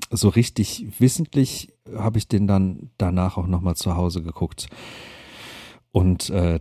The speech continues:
dann auch mehr mitbekommen. Aber auch da hatte ich, glaub ich, schon das ein oder andere Verständnisproblem, weshalb ich den auch immer mal wieder geguckt hab. Aber meistens wirklich auch so ein bisschen unter dieser Partyfilm-Prämisse. Ich glaub, dafür taugt der Film aber auch einfach. Oder, Sebastian?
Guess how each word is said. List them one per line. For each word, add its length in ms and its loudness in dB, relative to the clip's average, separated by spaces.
dann 300 2
auch 240 0
mehr 280 6
mitbekommen. 600 0
Aber 220 2
auch 160 -2
da 680 4
hatte 240 0
ich, 100 -6
glaub 240 2
ich, 140 -2
schon 340 -2
das 220 -6
ein 200 -4
oder 200 0
andere 260 -2
Verständnisproblem, 1000 0
weshalb 300 4
ich 140 -2
den 240 2
auch 240 -2
immer 260 4
mal 180 6
wieder 220 0
geguckt 400 -6
hab. 220 -8
Aber 340 4
meistens 520 2
wirklich 260 0
auch 100 2
so 120 -6
ein 40 -4
bisschen 260 -2
unter 200 0
dieser 240 0
Partyfilm-Prämisse. 1600 0
Ich 160 -6
glaub, 240 2
dafür 280 0
taugt 300 0
der 100 2
Film 360 -4
aber 180 -4
auch 140 -4
einfach. 500 -4
Oder, 220 0
Sebastian? 600 0